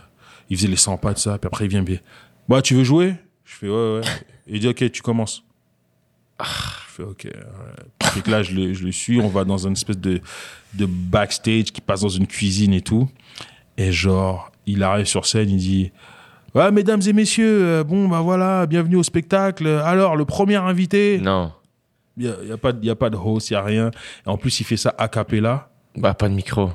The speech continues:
Speaker 1: Ouais, et donc moi, j'arrive sur scène, je fais, « OK », genre, et je cherche le micro comme un crétin. Il y avait pas de micro, gars. Il y avait pas de micro. J'étais tellement déstabilisé. Je fais, « Mais qu'est-ce que c'est que ces conneries ? »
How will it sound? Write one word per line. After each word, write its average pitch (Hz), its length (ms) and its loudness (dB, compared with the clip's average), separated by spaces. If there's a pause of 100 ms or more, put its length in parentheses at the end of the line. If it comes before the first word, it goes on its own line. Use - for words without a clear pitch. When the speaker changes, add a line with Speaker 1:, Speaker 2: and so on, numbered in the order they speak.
(160)
Speaker 1:
Ouais, 127 320 2
et 113 100 -4
donc 110 200 -2
moi, 131 80 4
j'arrive 113 320 0
sur - 180 -6
scène, 135 340 -2 (460)
je - 120 -12
fais, « 110 100 -4
OK », 165 400 2
genre, 123 180 0 (240)
et 117 160 0 (100)
je - 160 -2
cherche - 360 0
le 120 80 4
micro 113 380 2
comme 302 100 4
un 508 500 2
crétin. 131 420 -4 (440)
Il 110 80 -4
y - 20 -2
avait 104 140 -4 (260)
pas 131 160 0
de 107 80 -4
micro, 113 480 -2
gars. 92 120 -12 (2250)
Il 92 60 -8
y 92 40 -6
avait 92 160 -8
pas 117 180 -2
de 104 80 0
micro. 104 420 0
J'étais 92 340 -6 (140)
tellement 131 320 4
déstabilisé. 120 580 2
Je 120 60 -2
fais, « - 180 -4
Mais 98 100 2
qu'est-ce - 340 0
que 127 100 -2
c'est 139 140 -4
que - 60 -6
ces 120 80 0
conneries ? » 127 520 2